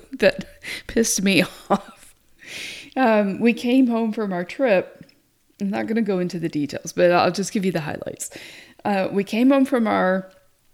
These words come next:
trip, um, a week and a half or so ago, and during, you know, towards the end of the trip, the, um, brakes were making this sound when we tried to stop. And so I said, "You know, that's not right. Something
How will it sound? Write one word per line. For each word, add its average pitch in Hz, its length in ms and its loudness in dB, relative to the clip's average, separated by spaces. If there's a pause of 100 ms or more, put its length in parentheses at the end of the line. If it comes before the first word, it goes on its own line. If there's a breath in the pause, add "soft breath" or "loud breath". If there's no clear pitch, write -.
(320)
trip, 196 460 -2
um, 165 520 -2 (160)
a 180 80 -2
week 180 200 -4
and 175 100 -4
a 170 40 -4
half 165 220 -4
or 175 60 -6
so 165 240 -4
ago, 160 460 -6 (420 loud breath)
and 190 640 2 (540)
during, 254 520 0
you 196 180 -2
know, 185 120 0
towards 254 300 -4
the - 140 -4
end 202 140 0
of 180 80 -4
the 165 80 -6
trip, - 640 -2
the, 180 420 0 (160)
um, 175 240 -4
brakes 196 480 -4
were 165 140 -6
making 165 420 -6
this - 160 -4
sound 151 400 -4
when 165 240 -2
we 156 100 -4
tried 147 280 -6
to 160 60 -10
stop. - 480 -14
And 170 200 0
so 165 420 -4
I 175 80 -4
said, 185 300 -6
"You 233 80 0
know, 254 120 2
that's 254 340 -4
not 233 280 -2
right. 165 320 -6
Something 247 520 0